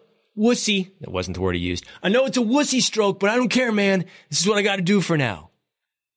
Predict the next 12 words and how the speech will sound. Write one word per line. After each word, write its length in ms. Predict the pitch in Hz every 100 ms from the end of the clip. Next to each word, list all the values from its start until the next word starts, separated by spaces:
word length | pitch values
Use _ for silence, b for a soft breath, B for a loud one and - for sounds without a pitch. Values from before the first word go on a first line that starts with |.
| _ _ _ _ _ _ - _ -
My 140 | 113
guy 300 | 120 151 165
had 120 | 156 131
hit 200 | 131 -
the 80 |
wall, 540 | 107 104 95 90 - _ - -
and 80 | 123
he 40 |
had 80 | 104
hit 220 | 117 165
the 80 | 151
wall 480 | 131 123 117 117